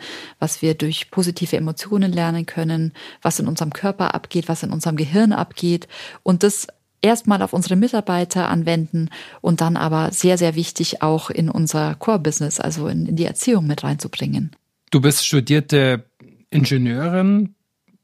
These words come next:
Speaker 2: und Informatikerin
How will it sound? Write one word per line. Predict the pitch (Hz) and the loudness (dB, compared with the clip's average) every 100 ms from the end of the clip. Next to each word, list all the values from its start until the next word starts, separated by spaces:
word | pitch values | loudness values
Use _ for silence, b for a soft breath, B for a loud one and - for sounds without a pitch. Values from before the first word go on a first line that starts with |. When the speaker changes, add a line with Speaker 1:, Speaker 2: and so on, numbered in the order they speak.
| _ _ _ | _ _ _
Speaker 2:
und | - 165 147 143 135 - - - _ | 4 6 8 6 2 -4 -10 -16 _
Informatikerin | 160 151 131 110 120 - 175 160 156 175 220 | 4 4 2 0 0 -2 -2 -2 0 2 2